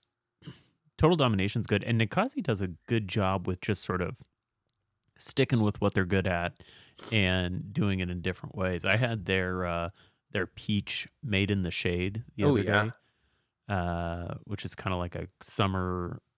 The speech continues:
Speaker 1: summer pale ale or summer
Speaker 2: Mm-hmm.
Speaker 1: I P A, I think is what they call it. And, uh, it's like, "Yeah, this is good. This is a nice sort of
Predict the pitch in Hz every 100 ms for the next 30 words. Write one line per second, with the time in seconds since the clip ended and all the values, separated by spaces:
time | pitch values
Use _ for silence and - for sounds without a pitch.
0 | - - 110 87 - 90 90 90 92 92
1 | - 110 92 90 90 - 98 90 90 90
2 | 92 90 92 92 92 - 95 95 - -
3 | - - _ _ - 92 90 87 87 85
4 | 95 - _ _ - 147 254 147 160 185
5 | 110 131 95 113 110 95 92 104 104 -
6 | 107 95 90 87 90